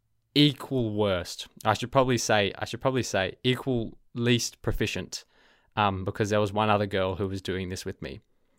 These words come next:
But I arrived at my new school and I couldn't conjugate present tense indicative verbs, meaning I couldn't say things like "I am,"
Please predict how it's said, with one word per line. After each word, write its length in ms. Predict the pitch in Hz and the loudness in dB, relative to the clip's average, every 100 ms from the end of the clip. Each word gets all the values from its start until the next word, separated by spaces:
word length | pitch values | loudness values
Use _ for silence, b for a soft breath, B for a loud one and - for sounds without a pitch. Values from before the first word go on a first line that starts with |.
| _ - | _ 0
But 240 | 101 - _ _ _ | 0 0 _ _ _
I 140 | - 107 | 0 2
arrived 280 | 110 139 131 | 6 6 4
at 40 | |
my 160 | 123 117 | 2 2
new 160 | 113 | 2
school 460 | 113 - 107 107 - | 0 -2 -2 -2 -2
and 320 | 107 101 98 - | 0 0 0 0
I 180 | 101 95 | 0 0
couldn't 540 | - 139 139 131 - - | 0 0 0 -4 -8 -2
conjugate 580 | 120 110 110 110 110 _ _ _ _ - | 0 0 2 2 2 _ _ _ _ 2
present 340 | 117 117 110 _ _ _ | 4 2 -4 _ _ _
tense 400 | - 110 104 - | 0 0 0 -6
indicative 560 | - 104 104 - 107 92 | -4 -2 -2 -2 -4 -2
verbs, 480 | 92 92 87 - - b b b | 0 0 -2 -8 -18 b b b
meaning 260 | 110 107 107 | 0 2 2
I 80 | 104 | 2
couldn't 260 | - 117 | 2 -2
say 200 | - 107 | 0 0
things 320 | - 107 104 | 0 -4 -2
like 200 | 95 95 - | -4 -4 0
"I 160 | 107 107 | 4 6
am," 440 | 101 101 98 95 | 6 2 0 -6